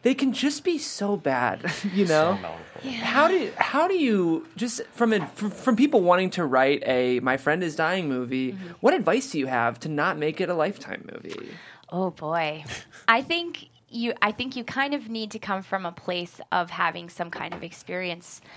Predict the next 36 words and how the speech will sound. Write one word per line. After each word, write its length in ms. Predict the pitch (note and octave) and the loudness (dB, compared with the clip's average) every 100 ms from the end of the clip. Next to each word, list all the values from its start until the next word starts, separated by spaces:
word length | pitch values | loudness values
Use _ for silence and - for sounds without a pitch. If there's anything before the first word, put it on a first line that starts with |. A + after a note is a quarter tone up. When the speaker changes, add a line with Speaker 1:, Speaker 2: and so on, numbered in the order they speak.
| - - - - - | -20 -20 -20 -12 -4
Speaker 3:
uh, 520 | G3 F3 D#3+ - - - | -2 0 -2 -4 -8 -4
of, 260 | F#3+ F3+ - | -4 -4 -4
of, 300 | F3+ F3 - - | -2 -2 -8 -2
of, 220 | F#3 E3+ - - - - | -2 -2 -12 -20 -20 -6
of 160 | F#3+ F3+ | -4 0
watching 320 | F3 F3+ F3 | 0 0 -4
someone 240 | E3 D#3 | -12 -12
die. 340 | D3+ F3 - - - | -6 -4 -4 -6 -14
Speaker 1:
Mm-hmm. 360 | C#3 B2 B2+ A#2+ - - - | -20 -16 -14 -14 -16 -18 -2
Speaker 3:
Um, 520 | - F3+ E3+ E3+ F#3 - - | 0 2 0 -4 -14 -20 -12
you 120 | G#3+ | -6
know, 320 | F#3 E3+ E3 - - | 0 0 -2 -4 -2
I'm, 200 | F#3 F3+ - | -2 -2 0
I'm 120 | G#3+ | 2
old 180 | A#3 A3+ | 4 4
enough 220 | G#3+ F#3+ | 2 0
now 140 | G3 | 2
that 100 | F#3 | 2
I've 120 | E3+ E3+ | 2 0
seen 160 | F#3+ | -8
a 40 | F3+ | -8
couple 260 | F3+ F3 | -6 -6
of 80 | F3+ - _ - | -8 -10 _ -2
family 260 | G3 E3+ | -2 -2
members, 640 | F3 E3 E3+ E3 E3 F3 - | -4 -4 -2 -2 -4 -10 -14
you 120 | G3+ | -8
know, 340 | F3+ E3 E3+ - | -6 -4 -8 -6
uh, 260 | F#3+ E3+ E3 | -4 -2 -4
lose 200 | F#3 E3+ | -6 -8
their 160 | F3+ E3+ | -4 -2
life 220 | E3 E3 | -2 -2
to, 120 | F3 | -8
to 240 | E3 - F3 | -10 -8 -4
various 420 | E3 E3 E3 - | -2 0 -2 -6
different 280 | E3 E3+ D#3 | -8 -8 -10
diseases. 560 | E3 E3 E3 E3 E3+ | -12 -10 -6 -6 -6